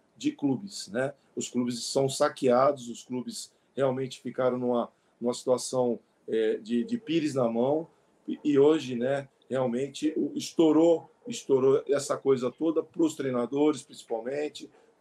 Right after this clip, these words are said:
pros jogadores, né? E realmente os responsáveis maiores, que foram as gestões passadas dos clubes, que deixaram os clubes a, realmente numa situação lamentável, como a do Cruzeiro, você acabou de, de citar, e eu trabalhei lá o ano passado, realmente é, um,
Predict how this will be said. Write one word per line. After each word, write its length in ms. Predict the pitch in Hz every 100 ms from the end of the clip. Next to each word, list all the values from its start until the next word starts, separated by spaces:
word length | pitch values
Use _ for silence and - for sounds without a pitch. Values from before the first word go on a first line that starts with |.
| _
pros 180 | 147 156
jogadores, 960 | 135 120 113 113 139 147 139 135 - - _ _
né? 280 | 120 151 135 _ _
E 240 | 117 127 139
realmente 400 | 135 131 131 135
os 100 | 127
responsáveis 600 | 143 143 135 160 135 117
maiores, 720 | 131 120 135 160 120 - - _ _
que 120 | 123
foram 240 | - 135
as 80 | 139
gestões 460 | 135 123 - 147 139
passadas 500 | 120 - 127 127 104
dos 160 | 107
clubes, 500 | - 170 175 110 - _ _ _
que 60 | 120
deixaram 340 | 127 127 127
os 100 | 113
clubes 360 | - 127 117 120
a, 180 | 113 - _ _ _ -
realmente 360 | 113 113 120
numa 100 | 120
situação 420 | 117 - 110 127 120
lamentável, 640 | 127 113 - 135 147 110
como 180 | 123 120
a 40 |
do 100 | 113
Cruzeiro, 400 | 110 113 110 131
você 140 | 117 120
acabou 380 | 110 107 117
de, 200 | 117 113 104 _ _ _
de 100 | 117
citar, 420 | - 110 127 123
e 60 |
eu 100 | 131
trabalhei 420 | 135 123 117 117 117
lá 160 | 110
o 60 | 104
ano 100 | 107
passado, 600 | 107 101 - 143 147 107 _ _ -
realmente 420 | 120 117 123 135
é, 40 |
um, 200 | 131 117